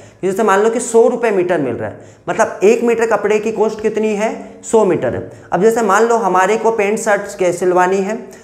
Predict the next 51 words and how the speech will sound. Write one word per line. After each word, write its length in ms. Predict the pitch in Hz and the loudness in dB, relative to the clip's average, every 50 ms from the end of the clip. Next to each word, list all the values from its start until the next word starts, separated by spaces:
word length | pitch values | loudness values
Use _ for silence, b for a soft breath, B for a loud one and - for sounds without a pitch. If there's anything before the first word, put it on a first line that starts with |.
| B B B - | B B B -2
उन 140 | 220 240 | 0 0
दोनों 300 | 190 156 196 196 208 233 | 2 4 4 4 4 2
को 120 | 233 254 254 | 2 2 0
सिलवाने 440 | 247 - 214 202 196 202 202 208 208 | 0 0 0 2 2 2 0 0 0
के 100 | 208 233 | -2 -2
हमारे, 540 | 226 202 196 190 185 196 202 185 190 196 - - | -2 0 0 0 0 0 -2 -4 -4 -6 -6 -4
हमारे 280 | 170 180 185 185 202 | -2 0 2 2 2
को 120 | 202 233 226 | 0 0 -2
चार 680 | 233 - - 214 190 196 214 220 208 - - - - - | -2 -2 0 2 4 4 2 2 0 -6 -10 -12 -10 -6
मीटर 260 | 180 196 190 196 214 | -4 -4 -2 -2 0
कपड़े 300 | 208 202 190 190 190 196 | 0 0 0 0 -2 0
की 100 | 190 208 | 0 0
requirement 520 | 190 170 - 165 147 139 131 131 120 113 113 | 0 0 2 2 0 0 0 -2 -4 -6 -8
है। 140 | 107 - B B B B B B B B - | -10 -12 B B B B B B B B 0
एक 200 | 185 214 226 226 | 2 2 2 2
मीटर 200 | 226 233 226 233 | 0 0 0 2
कपड़े 320 | 240 233 220 - 208 226 226 | 0 0 0 2 2 2 2
की 100 | 233 233 | 2 0
कॉस्ट 320 | - 220 233 233 233 - | 2 0 0 0 -2 -2
कितनी 280 | 233 226 226 226 233 240 | -4 -2 -2 -2 -2 -2
है, 100 | 254 254 - - - - - _ _ _ - | -4 -6 -10 -16 -20 -20 -20 _ _ _ 0
वन 140 | 165 175 180 | 0 0 2
हंड्रेड 300 | 175 185 190 190 190 185 | 0 2 2 2 2 2
रुपीज़ 340 | 190 185 190 190 185 160 | 0 0 0 0 0 -2
है। 60 | 180 180 B B B B B B - | -4 -6 B B B B B B -10
तो 60 | 202 | -8
चार 400 | 190 - - 214 196 196 220 226 | -8 -4 0 2 4 4 4 2
मीटर 200 | 240 226 226 233 | 0 0 0 0
हमारे 300 | 233 220 208 202 202 220 | 0 0 0 -2 -2 0
को 120 | 226 226 | 0 0
ज़रूरत 340 | 196 202 202 190 226 226 226 | 0 0 0 0 0 0 -2
है, 60 | 226 | -2
तो 100 | 226 247 | -4 -6
चार 300 | 233 - - 190 196 214 | -6 0 2 2 2 2
मीटर 200 | 226 226 226 247 | 2 0 0 0
कपड़े 280 | 226 220 202 208 202 214 | -2 0 0 0 0 0
की 100 | 208 220 | 0 0
कॉस्ट 260 | 226 226 226 220 220 | 2 0 0 0 -2
कितनी 240 | 226 220 - 226 226 | -4 -2 0 0 0
आएगी, 260 | 220 220 220 196 247 254 B B B B B - | 0 0 -2 -2 -4 -6 B B B B B -4
फ़ोर 140 | - 214 214 | -2 0 0
हंड्रेड 300 | 196 196 190 185 185 170 | 0 0 2 2 2 2
रुपीज़ 340 | 175 175 180 180 170 151 151 | 2 0 0 0 0 0 0
आएगी। 280 | 139 139 131 135 151 147 - B B B B B B B - | -2 -4 -4 -6 -10 -12 -14 B B B B B B B 2
ये 100 | 165 214 | 2 2
तो 140 | 226 226 254 | 4 4 2
एक 200 | 254 254 - - | 0 0 -2 0
basic 320 | 175 196 214 - 262 - | 0 0 0 0 -4 -6
simple 360 | - - 240 226 226 254 240 226 | -4 -2 -2 -2 0 0 2 2
example 460 | 190 151 - 165 147 135 - 123 110 | 0 0 -2 -2 -4 -4 -4 -6 -8
है। 120 | 101 - | -8 -10